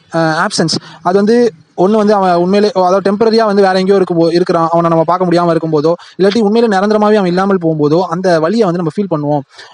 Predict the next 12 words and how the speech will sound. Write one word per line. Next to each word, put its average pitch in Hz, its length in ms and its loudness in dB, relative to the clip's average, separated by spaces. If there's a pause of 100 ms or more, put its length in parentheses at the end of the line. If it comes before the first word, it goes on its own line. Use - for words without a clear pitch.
(100)
அஹ், 165 280 0
அவன் 180 140 -2
வந்து 196 160 0
நம்ம 196 120 0
கூடயே 220 180 2
தான் 220 100 2
இருந்திருப்பான், 185 280 -2
திடீர்னு 196 260 -2
பாத்தீங்கன்னா 175 240 0
அவன் 175 160 2
இறந்திருப்பாங்கன்னு 165 440 -2
வச்சுக்கோங்களேன். 156 360 -4